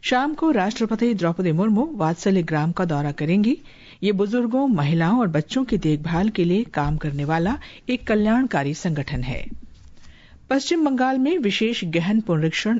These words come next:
एसआईआर प्रक्रिया के अंतर्गत विचाराधीन मतदाताओं की सूची की जांच के बाद विवादित मतदाताओं की पहली पूरक सूची आज प्रकाशित की जा सकती है।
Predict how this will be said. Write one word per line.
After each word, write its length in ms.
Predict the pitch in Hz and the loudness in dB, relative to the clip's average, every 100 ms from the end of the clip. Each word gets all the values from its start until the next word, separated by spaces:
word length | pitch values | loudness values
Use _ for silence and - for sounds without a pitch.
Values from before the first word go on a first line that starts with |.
| - | 0
एसआईआर 440 | 156 165 165 180 | -2 0 0 0
प्रक्रिया 460 | 196 156 151 175 180 | -2 -4 -2 0 -2
के 240 | 185 202 220 | 0 0 2
अंतर्गत 580 | 147 143 220 185 277 - - - - | -2 -2 0 0 -2 -6 -18 -12 -2
विचाराधीन 680 | 220 254 247 262 247 302 262 | 0 2 2 0 2 2 4
मतदाताओं 640 | 160 165 160 156 175 208 | 2 0 0 0 2 2
की 220 | 214 220 220 | 2 0 0
सूची 360 | - 151 185 | -2 -2 -4
की 160 | 175 160 | -2 -2
जांच 320 | 156 160 196 | 0 -2 -2
के 120 | 151 | -2
बाद 300 | 160 160 262 - - - - | 0 0 -2 -6 -20 -14 -2
विवादित 460 | 214 240 247 285 | 0 2 0 0
मतदाताओं 600 | 196 170 160 160 165 185 202 | 0 0 0 0 2 0 0
की 220 | 214 214 - | 0 0 0
पहली 360 | 185 196 226 247 - | -2 2 2 0 0
पूरक 260 | 165 131 | 0 0
सूची 420 | - 196 196 220 202 | 0 -2 0 -2 0
आज 280 | 156 156 - | 0 0 -2
प्रकाशित 500 | 170 196 170 - - | -2 -2 -2 -4 -6
की 160 | 226 | -2
जा 140 | 196 143 | 0 -2
सकती 320 | - 131 131 | -2 -8 -6
है। 200 | 135 120 | -6 -6